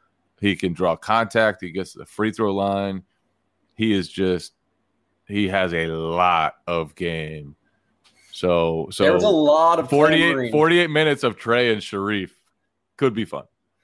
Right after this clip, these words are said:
Speaker 2: There's a lot of clamoring on, uh,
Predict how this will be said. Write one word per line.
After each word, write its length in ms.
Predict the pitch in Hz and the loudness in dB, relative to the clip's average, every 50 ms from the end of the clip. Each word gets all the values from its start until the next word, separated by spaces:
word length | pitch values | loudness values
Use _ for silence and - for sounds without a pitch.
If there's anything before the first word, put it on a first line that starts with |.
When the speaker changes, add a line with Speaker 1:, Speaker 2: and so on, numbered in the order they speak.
| _ _ _ - | _ _ _ -12
Speaker 2:
There's 120 | 147 139 | -10 -8
a 80 | 139 135 | -4 -4
lot 400 | 135 135 139 147 147 156 156 147 | 0 2 4 4 6 6 4 2
of 100 | - 127 | 0 -4
clamoring 600 | - 151 147 143 143 139 135 131 120 117 107 110 | -2 0 0 0 0 0 -2 -2 -4 -4 -4 -6
on, 240 | 110 110 113 113 | -6 -6 -6 -6
uh, 400 | 110 110 110 107 107 107 107 101 | -6 -6 -4 -4 -4 -6 -8 -10